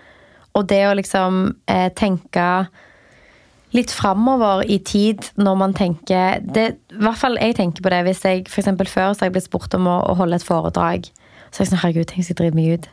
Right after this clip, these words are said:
Og så er det sånn, «Ok, ja, det er kanskje femti stykker, eller hundre, eller to hundre, eller hva enn det er.» Så er det sånn, «Ja, det er litt kjipt der og da, hvis du driter deg ut.» Men de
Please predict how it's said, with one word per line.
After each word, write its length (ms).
Og 60
så 40
er 80
det 60
sånn, 140
«Ok, 100
ja, 140
det 120
er 60
kanskje 200
femti 400
stykker, 200
eller 160
hundre, 320
eller 120
to 120
hundre, 320
eller 120
hva 120
enn 120
det 120
er.» 80
Så 60
er 60
det 60
sånn, 180
«Ja, 220
det 120
er 60
litt 200
kjipt 520
der 160
og 80
da, 100
hvis 160
du 40
driter 240
deg 160
ut.» 160
Men 120
de 60